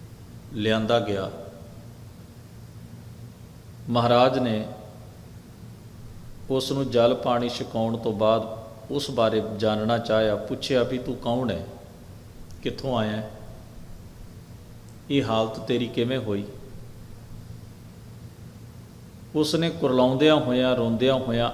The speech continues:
ਆਪਣੇ ਨਿੱਜੀ ਹਾਲਤ, ਹਾਲਾਤ ਜਿਹੜੇ ਸਨ, ਉਹ ਮਹਾਰਾਜ ਦੇ ਚਰਨਾਂ ਵਿੱਚ ਬਿਆਨ ਕੀਤੇ। ਕਹਿਣ ਲੱਗਿਆ, "ਜੀ, ਮੈਂ ਲਾਹੌਰ ਦਾ ਰਹਿਣ ਵਾਲਾ ਹਾਂ,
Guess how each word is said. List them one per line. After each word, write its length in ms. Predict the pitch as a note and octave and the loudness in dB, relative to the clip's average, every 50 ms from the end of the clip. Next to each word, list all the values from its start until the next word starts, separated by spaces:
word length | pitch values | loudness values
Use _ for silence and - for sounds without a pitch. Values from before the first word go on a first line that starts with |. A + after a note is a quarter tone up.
| - | 0
ਆਪਣੇ 360 | A2+ A2 A2 - B2 A#2 A#2+ A#2 | 0 0 0 0 0 -2 0 0
ਨਿੱਜੀ 500 | A2+ A2 A2 G#2 G2+ A2+ B2 B2 B2 A2 | 0 0 0 -2 -2 -2 0 0 0 0
ਹਾਲਤ, 520 | G2 G#2+ G2+ G2+ G2+ G2+ G2+ G2+ - A2+ G#2+ G#2 G#2 - - - - | 0 2 2 4 4 4 2 0 0 0 0 0 0 -2 -2 0 2
ਹਾਲਾਤ 520 | A2+ A2+ A2 G#2 G2+ G#2+ A2+ - - A#2 | 2 4 6 6 6 4 4 2 0 0
ਜਿਹੜੇ 220 | A#2+ A#2 A2+ A2 G#2+ | 2 4 4 4 2
ਸਨ, 300 | - - G#2+ G#2+ A2 A2+ | 2 0 0 0 0 0
ਉਹ 60 | A2 | 0
ਮਹਾਰਾਜ 440 | A2 A2 G2+ G#2 G#2 G2 G2+ G#2 G#2 | 0 0 0 2 2 2 2 2 2
ਦੇ 160 | G#2 G#2+ G2+ | 0 -2 -2
ਚਰਨਾਂ 420 | G2+ - G#2+ G2 G2+ G#2 A2 A2+ | -2 -2 -2 -2 0 2 2 2
ਵਿੱਚ 240 | G#2+ G#2+ G2 - - | 2 0 -2 -2 -4
ਬਿਆਨ 380 | G2+ G2 G2+ G2 G2 G2 G2 G2+ | -4 -2 0 0 0 0 -2 -4
ਕੀਤੇ। 560 | - A2 G#2 G2+ - A2+ G#2+ G2 - - - - - - - - - - - - - - - - - - - - - - - - - - - - - - - - - - - - | -4 -4 -6 -2 0 0 0 0 -2 -6 -10 -12 -14 -16 -16 -18 -16 -16 -16 -16 -16 -18 -18 -18 -18 -18 -16 -16 -16 -16 -16 -18 -18 -18 -18 -18 -18 -18 -18 -18 -18 -10 -4 0
ਕਹਿਣ 200 | B2 B2+ C3 B2 | 2 2 4 4
ਲੱਗਿਆ, 260 | A#2+ G#2 A#2+ A#2+ A2+ | 2 4 4 4 4
"ਜੀ, 140 | A2 A#2+ A#2 | 4 4 2
ਮੈਂ 160 | A#2 A#2 A2+ | 2 2 4
ਲਾਹੌਰ 440 | A2+ A2 G#2 G2+ G2+ G2 G2 G2 G2 | 4 4 4 4 4 4 2 2 2
ਦਾ 160 | G2 G#2+ G#2+ | 2 4 4
ਰਹਿਣ 240 | G#2 G#2 G#2+ A2 - | 4 4 2 2 0
ਵਾਲਾ 320 | A2+ A2 G#2 G#2 G#2+ G#2+ | 2 2 2 4 2 2
ਹਾਂ, 160 | G#2 G#2 G#2 | 0 -2 -4